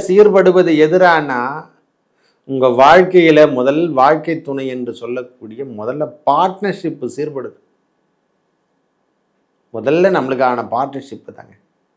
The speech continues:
அந்த எண்ணத்தை முதல்ல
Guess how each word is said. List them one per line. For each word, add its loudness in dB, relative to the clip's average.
அந்த -6
எண்ணத்தை 0
முதல்ல 4